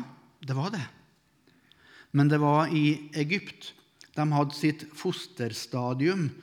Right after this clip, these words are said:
som folk. Når de nå går ut etter fire, vel fire hundre år, så er de kanskje tre millioner, kanskje fire millioner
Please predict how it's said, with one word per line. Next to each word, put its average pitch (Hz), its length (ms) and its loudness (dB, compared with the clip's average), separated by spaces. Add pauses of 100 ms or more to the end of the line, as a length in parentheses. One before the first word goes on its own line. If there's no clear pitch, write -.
(280)
som 127 180 -2
folk. 127 460 -6 (1600)
Når 139 140 2
de 147 80 6
nå 143 140 6 (100)
går 139 180 2
ut 202 320 -2
etter 170 300 0
fire, 160 260 4
vel 165 220 0
fire 165 160 2
hundre 160 240 2
år, 214 220 -2 (340)
så 165 160 0
er 143 80 4
de 147 300 2 (160)
kanskje 151 260 -2
tre 156 260 0
millioner, 156 460 4 (240)
kanskje 151 260 0
fire 143 320 2
millioner 131 460 2